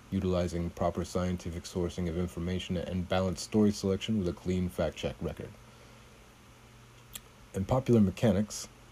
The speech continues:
published an article on the eighth of December depicting more declassified leak footage of what military officials in the intelligence community refer to as a cube-shaped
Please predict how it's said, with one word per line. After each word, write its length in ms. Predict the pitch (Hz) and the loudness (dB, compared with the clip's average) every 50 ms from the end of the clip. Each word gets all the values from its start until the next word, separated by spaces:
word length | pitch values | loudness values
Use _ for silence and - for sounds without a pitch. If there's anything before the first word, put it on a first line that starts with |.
| - | 0
published 340 | - 117 107 117 110 104 - | 2 2 4 4 2 2 2
an 80 | 120 110 | 2 2
article 520 | - 104 104 107 110 104 - 110 107 101 90 | 4 4 4 4 4 4 4 4 4 4 2
on 80 | 90 | 0
the 120 | 87 85 76 | 0 0 2
eighth 220 | 98 110 113 - | 2 2 2 2
of 100 | 110 104 | 0 0
December 420 | 107 107 - - 104 101 98 107 | 0 0 2 4 4 4 4 4
depicting 520 | 101 101 98 - - 101 98 - 98 98 98 | 0 0 -2 0 2 0 2 2 2 4 6
more 240 | 101 107 117 117 110 | 6 6 6 4 4
declassified 840 | 110 101 95 90 - - 90 82 - - 90 - 90 82 82 82 85 | 4 2 0 0 2 2 2 2 2 -2 -4 0 0 0 0 0 -2
leak 160 | 87 78 - | -4 -4 -4
footage 400 | - - 85 85 82 85 - - - - - - - - - - - - - - - - - - | -6 -6 -4 -4 -4 -6 -8 -12 -14 -18 -20 -20 -20 -20 -20 -20 -20 -20 -20 -20 -20 -20 -10 -4
of 240 | - 101 87 87 - - - - | -2 -2 -2 -2 -6 -10 -10 -2
what 160 | - 107 107 90 | 4 4 6 8
military 500 | 110 123 127 123 110 - - 110 107 107 | 8 6 6 4 4 4 4 6 6 6
officials 440 | 101 - 107 101 90 101 95 82 | 4 4 0 0 2 0 0 0
in 60 | 90 87 | -2 -2
the 80 | 85 82 | 0 -2
intelligence 500 | 82 - - 107 104 95 92 92 92 - | -2 0 2 2 2 4 2 0 -2 0
community 480 | - 90 92 92 90 87 87 87 85 | -2 0 2 2 2 0 0 -2 -2
refer 340 | 82 87 85 - - 101 95 | -2 -4 -4 0 2 2 2
to 240 | 87 - 98 95 92 | 2 2 0 2 2
as 120 | 92 87 | 2 2
a 100 | 92 90 | 0 0
cube-shaped 880 | 87 - - - - 127 120 107 98 - - 87 73 76 71 - - | -2 -4 -6 0 4 4 4 4 2 0 -2 -2 -2 -2 -6 -10 -16